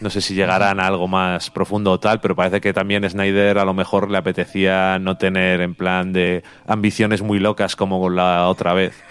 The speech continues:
que tenía grandes planes que luego, bueno,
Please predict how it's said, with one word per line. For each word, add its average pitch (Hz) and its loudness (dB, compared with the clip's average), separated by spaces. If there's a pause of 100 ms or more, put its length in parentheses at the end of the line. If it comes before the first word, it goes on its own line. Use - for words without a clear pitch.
(260)
que 90 2
tenía 87 0
grandes 87 0 (220)
planes 90 -4
que 98 0
luego, 87 4
bueno, 82 -2